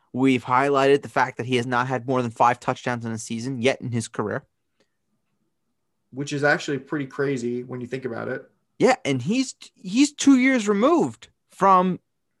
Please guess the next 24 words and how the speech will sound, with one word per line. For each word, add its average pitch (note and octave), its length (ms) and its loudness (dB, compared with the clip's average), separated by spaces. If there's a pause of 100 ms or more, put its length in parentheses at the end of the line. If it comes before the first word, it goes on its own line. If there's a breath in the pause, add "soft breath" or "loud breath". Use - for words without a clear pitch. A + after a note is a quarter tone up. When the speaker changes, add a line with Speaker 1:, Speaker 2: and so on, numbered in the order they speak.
(240)
Speaker 1:
his D3 220 -2
last D#3 480 2
truly E3 380 -2
great C#3+ 320 2
season. A#3+ 380 0 (1300)
So E3+ 160 2
why D3 500 2
am B3+ 100 2
I G#3+ 80 0
still G#3 240 4
drafting D#3 420 -2
him C3 220 0
this C#3+ 160 -2
high? - 240 0 (1080)
And G3+ 520 2 (640)
he's F3 300 -2 (160)
probably B3+ 720 -4
better E3 520 4 (720)
if G3+ 240 -2
Jimmy G3+ 240 2
Garoppolo E3+ 600 6
is D#3 100 0
the F3 100 -2
quarterback. B3 560 2